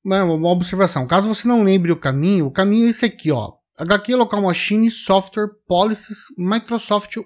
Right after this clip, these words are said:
Windows Defender. Tá? Então,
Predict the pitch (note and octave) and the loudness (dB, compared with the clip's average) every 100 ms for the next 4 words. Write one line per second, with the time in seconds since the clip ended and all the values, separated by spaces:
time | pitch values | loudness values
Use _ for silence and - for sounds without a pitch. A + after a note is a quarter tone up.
0 | - F3 G3 F#3 F#3+ E3 F#3 F#3 _ D3 | -6 -2 0 -2 -4 -4 -6 -6 _ -8
1 | C#3+ G#2 C#2+ - _ _ _ - - _ | -6 -8 -12 -20 _ _ _ -20 -20 _
2 | - - E3 C#3 G3 G#3 | -20 -18 -16 -6 -4 -4